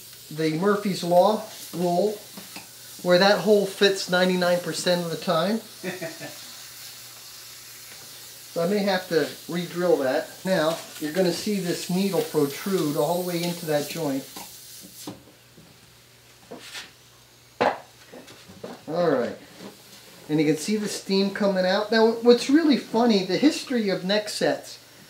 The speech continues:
at one time they actually pulled the joint fret. They would cut that off, lift this,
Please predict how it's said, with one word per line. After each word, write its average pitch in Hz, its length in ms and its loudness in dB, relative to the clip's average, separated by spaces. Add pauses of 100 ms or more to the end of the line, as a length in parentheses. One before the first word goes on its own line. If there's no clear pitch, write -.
(380)
at 202 180 2
one 277 240 10
time 240 320 4
they 175 140 2
actually 208 400 0
pulled 202 500 2 (800)
the 160 140 0
joint 226 460 4
fret. 139 480 -2 (520)
They 175 100 0
would 170 260 0
cut 220 340 2
that 214 380 6 (100)
off, - 1040 2
lift 247 500 2
this, 262 500 2